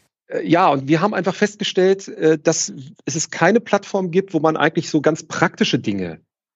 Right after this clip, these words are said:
äh, austauscht miteinander. Also in diesen Konferenzen, auch in der Konsozial, das hat alles natürlich eine unglaubliche Größe und eine unglaubliche Schlagkraft entwickelt und,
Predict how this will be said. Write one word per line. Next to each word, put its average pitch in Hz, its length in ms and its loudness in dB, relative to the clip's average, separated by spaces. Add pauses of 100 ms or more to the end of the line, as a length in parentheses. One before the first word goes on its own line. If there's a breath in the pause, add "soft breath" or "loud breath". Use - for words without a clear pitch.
(140)
äh, 101 200 -4
austauscht 113 640 -2
miteinander. 104 600 -4 (240 loud breath)
Also 127 240 2
in 143 100 0
diesen 147 200 0
Konferenzen, 175 600 0
auch 156 140 0
in 151 60 0
der 147 100 2
Konsozial, 160 800 0
das 139 160 -6
hat 175 100 -4
alles 151 180 -2
natürlich 156 360 -4
eine 156 120 2
unglaubliche 185 880 -2
Größe 185 440 0
und 160 160 -4
eine 143 120 0
unglaubliche 170 1300 0
Schlagkraft 190 760 -2
entwickelt 190 640 -2
und, 143 280 -2